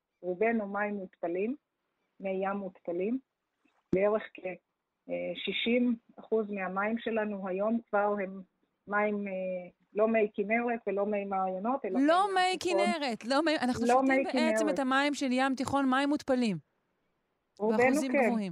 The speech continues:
Speaker 2: וואו, אוקיי.
Speaker 1: רובנו כן, והצפי הוא שיותר ויותר מאיתנו ישתו מי ים תיכון. זאת אומרת, העלייה, תהיה עלייה באחוזי המים המותפלים שאנחנו שותים.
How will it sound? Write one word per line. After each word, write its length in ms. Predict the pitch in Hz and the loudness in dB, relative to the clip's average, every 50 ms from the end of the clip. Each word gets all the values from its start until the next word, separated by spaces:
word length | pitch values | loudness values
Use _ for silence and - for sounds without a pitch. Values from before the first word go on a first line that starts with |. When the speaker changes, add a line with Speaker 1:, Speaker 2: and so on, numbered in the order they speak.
| 147 _ | -8 _
Speaker 2:
וואו, 260 | - 214 233 208 175 156 - - | -6 -2 -2 -2 -2 -4 -4 -4
אוקיי. 180 | 262 220 226 359 | -4 -2 0 2
Speaker 1:
רובנו 280 | 214 - 240 254 277 277 - | 2 2 4 2 2 0 2
כן, 240 | - 269 277 302 339 330 262 | 2 4 4 4 2 2 2
והצפי 1200 | 269 254 254 240 - _ _ _ _ - 208 220 226 226 220 226 226 226 - - 262 269 269 - 320 | 4 4 4 2 0 _ _ _ _ -6 0 2 2 4 4 2 0 -2 -2 -2 -2 -2 -2 -2 -2
הוא 160 | 277 277 294 | 0 0 -2
שיותר 560 | 277 - 247 233 233 226 226 - 269 254 254 262 254 _ _ _ _ _ _ _ _ _ _ _ - | -2 -2 -2 -2 0 -2 -2 0 0 0 0 0 -4 _ _ _ _ _ _ _ _ _ _ _ -2
ויותר 440 | 208 214 214 214 - 233 226 233 | 0 0 0 0 -2 -2 0 0
מאיתנו 800 | 226 233 214 208 208 - 208 196 208 208 220 233 247 294 294 294 _ _ _ _ _ | 0 -2 -4 -6 -6 -4 -4 -4 -4 -4 -4 -2 -2 -4 -4 -6 _ _ _ _ _
ישתו 400 | 190 196 190 - - - 220 220 | -12 -12 -10 -10 -4 -2 -2 -2
מי 300 | 214 214 208 208 202 208 | -2 -4 -6 -6 -6 -6
ים 120 | 208 208 214 | -6 -6 -6
תיכון. 440 | - 247 240 - 277 294 277 262 233 _ _ _ _ _ _ _ _ _ _ | -8 -10 -8 -4 -4 -2 -2 -2 -2 _ _ _ _ _ _ _ _ _ _
זאת 80 | _ - | _ -12
אומרת, 200 | 202 196 - 214 | -12 -10 -4 -2
העלייה, 480 | 196 196 196 202 202 202 208 220 226 220 - - | 0 0 0 0 0 0 2 2 0 0 -2 -4
תהיה 340 | - 214 220 233 254 247 214 | -4 -2 0 0 0 0 0
עלייה 400 | 214 208 208 202 208 214 226 233 214 202 196 202 196 190 _ _ _ _ _ _ _ _ _ - | 0 0 0 0 2 2 2 0 -2 -4 -6 -8 -8 -10 _ _ _ _ _ _ _ _ _ -10
באחוזי 680 | 185 185 185 185 185 175 170 - - 196 190 202 214 | -8 -6 -6 -4 -6 -6 -8 -6 -6 -6 -4 -2 0
המים 420 | 226 233 214 208 208 208 220 226 233 | 2 2 0 0 0 -2 0 0 -2
המותפלים 580 | 214 202 185 - _ - 180 180 202 220 240 | -4 -4 -8 -10 _ -6 -4 -2 0 0 -2
שאנחנו 420 | 233 - 196 185 190 - - 185 185 | -2 -6 -10 -10 -10 -14 -16 -18 -16
שותים. 460 | - - 202 _ - 254 247 247 | -14 -14 -12 _ -4 -2 -2 -2